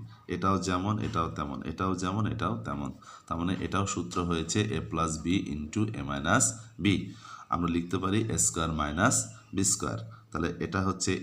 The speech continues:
এ, তাহলে এটার উপর কী হবে? স্কয়ার, তারপরে মাইনাস, এটা হচ্ছে বি, এই বি এর উপর হবে স্কয়ার। তাহলে আমরা জানি যে পাওয়ারের উপরে পাওয়ার থাকলে ওই দুই পাওয়ার গুণ হয়, তাহলে এক্স এর উপরে হবে দুই দুগুণ চার, আর ওয়ান আছে দুইবার,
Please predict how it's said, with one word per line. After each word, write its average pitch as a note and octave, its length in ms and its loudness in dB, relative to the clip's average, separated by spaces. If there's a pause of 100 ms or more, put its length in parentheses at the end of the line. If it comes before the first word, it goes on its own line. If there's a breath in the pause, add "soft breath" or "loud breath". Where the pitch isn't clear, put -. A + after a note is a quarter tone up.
এ, D2+ 140 0 (760 loud breath)
তাহলে - 260 -2
এটার F#2 140 0
উপর G2 160 0
কী F#2+ 140 -2
হবে? G2+ 380 2
স্কয়ার, B1 440 0 (760 loud breath)
তারপরে E2+ 300 0
মাইনাস, C#2+ 480 2 (160)
এটা E2 200 -2
হচ্ছে F2+ 320 0
বি, F#2+ 260 2 (300)
এই E2 140 0
বি E2 160 0
এর F2 120 2
উপর E2+ 120 -4
হবে E2+ 400 0
স্কয়ার। - 400 -2 (680 loud breath)
তাহলে G2 220 4
আমরা G2 200 4
জানি F#2+ 360 4 (140)
যে F2+ 140 2
পাওয়ারের F2 520 6
উপরে G2 260 2
পাওয়ার E2 360 2
থাকলে G2 340 -2
ওই E2+ 200 0
দুই E2 240 0
পাওয়ার E2 320 -2
গুণ E2 240 0
হয়, A#1+ 320 -6 (180)
তাহলে D2 260 0
এক্স - 180 -2
এর E2+ 60 0
উপরে E2+ 220 -4
হবে F2 180 0
দুই D2+ 160 -2
দুগুণ D#2+ 360 -4
চার, C#2 260 -2 (440 loud breath)
আর D2+ 120 -2
ওয়ান E2 260 2
আছে F2 200 2
দুইবার, E2 440 2